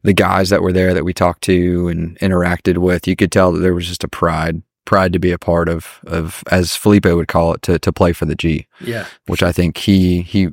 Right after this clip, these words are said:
Speaker 1: it really means a lot. And I'm learning now more so that even in the tennis world in general at other schools, like big schools like U S C, Stanford,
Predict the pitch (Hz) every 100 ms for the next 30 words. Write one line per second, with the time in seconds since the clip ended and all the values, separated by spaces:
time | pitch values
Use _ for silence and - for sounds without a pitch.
0 | - 95 98 90 90 87 87 87 92 117
1 | 82 85 - - - - - - 107 113
2 | 95 92 90 90 92 90 90 98 - 92
3 | 92 90 87 - _ _ - 101 92 92
4 | 90 - 95 90 - 90 90 90 87 90
5 | 90 90 90 90 90 90 87 90 - 92
6 | 90 87 85 85 - 92 - 92 90 85
7 | 90 87 87 - 87 - 87 85 87 82